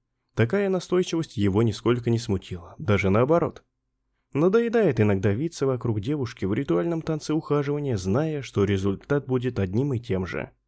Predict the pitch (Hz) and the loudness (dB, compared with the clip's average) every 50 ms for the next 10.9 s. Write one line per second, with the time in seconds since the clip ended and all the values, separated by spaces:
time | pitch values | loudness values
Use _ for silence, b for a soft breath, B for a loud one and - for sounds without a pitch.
0 | _ _ _ _ _ - 175 196 202 190 190 - - - 196 196 185 - 147 - | _ _ _ _ _ -4 -2 0 2 2 0 0 0 0 0 0 0 -2 -2 2
1 | - 143 135 127 135 131 120 120 101 90 87 - 92 - - - - _ - - | 2 2 2 2 0 -2 0 0 0 0 -2 -4 -8 -8 -10 -10 -16 _ -2 -2
2 | 151 170 - 180 165 156 165 151 113 95 - - 92 87 80 - - - _ _ | -2 0 2 2 2 4 4 2 2 0 -2 -4 -6 -6 -6 -10 -14 -18 _ _
3 | _ _ _ _ _ _ - - 151 - - 190 214 214 180 131 107 104 95 90 | _ _ _ _ _ _ -2 -2 0 2 4 4 6 6 6 6 6 4 4 4
4 | 90 104 110 - - _ _ _ _ _ _ - 101 101 98 101 101 95 - 98 | 2 0 -2 -4 -8 _ _ _ _ _ _ 0 0 0 2 4 2 2 2 0
5 | 95 - 143 185 180 180 180 165 - 170 170 147 127 127 123 127 156 160 151 151 | 0 2 2 0 0 0 -2 -2 0 2 2 2 2 0 0 0 0 -2 -2 -2
6 | - - - 151 151 - - - 147 160 160 151 - - - 98 98 101 104 107 | -6 -8 -10 -10 -10 -10 -6 -6 -6 -4 -4 -6 -8 -6 -2 0 0 2 2 0
7 | 104 95 92 87 - - 78 - - - - _ _ _ _ _ _ _ _ _ | 0 -2 -4 -6 -8 -8 -8 -8 -8 -10 -16 _ _ _ _ _ _ _ _ _
8 | _ _ _ - 165 170 226 233 175 120 92 85 87 92 98 - - 185 185 185 | _ _ _ -4 0 0 2 2 2 2 2 0 0 -2 -2 0 2 2 2 2
9 | - 175 175 - 165 175 170 165 170 160 - 170 165 - - - 160 139 113 113 | 2 0 2 2 2 0 2 2 0 0 0 -2 -4 -4 -4 -2 0 0 0 0
10 | - 107 120 143 156 139 113 110 98 92 92 107 143 151 147 120 - | 0 -2 0 0 0 0 0 0 0 0 0 0 0 0 0 -4 -10